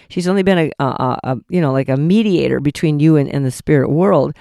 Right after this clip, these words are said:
You've made a deal. You went to the spirit world like Paul, Saul did with the witch of Endor to get some information. And so he made an agreement that whatever she said would happen, and, and he didn't resist it.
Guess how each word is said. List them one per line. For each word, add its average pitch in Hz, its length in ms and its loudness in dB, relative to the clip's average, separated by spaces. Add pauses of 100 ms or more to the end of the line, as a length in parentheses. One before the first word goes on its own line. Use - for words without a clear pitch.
(280)
You've 170 320 2
made 170 240 2
a 165 60 2
deal. 180 320 4
You 170 120 4
went 170 180 2
to 160 80 -2
the 143 140 0
spirit 220 380 0
world 147 200 4
like 139 200 0
Paul, 160 320 0
Saul 202 340 4
did 156 240 4
with 139 140 -2
the 147 80 0
witch 143 200 -2
of 139 100 -4
Endor 156 360 -2 (500)
to 196 120 -4
get 190 200 4
some 180 160 2
information. 151 840 -2 (440)
And 165 340 0
so 175 140 4
he 180 140 4
made 190 180 2
an 196 60 0
agreement 175 340 0
that 143 100 4
whatever 156 240 2
she 175 160 -6
said 160 240 0
would 156 80 0
happen, 165 320 0
and, 165 140 0
and 156 320 -2
he 190 180 -2
didn't 202 240 2
resist 151 500 0
it. 170 220 0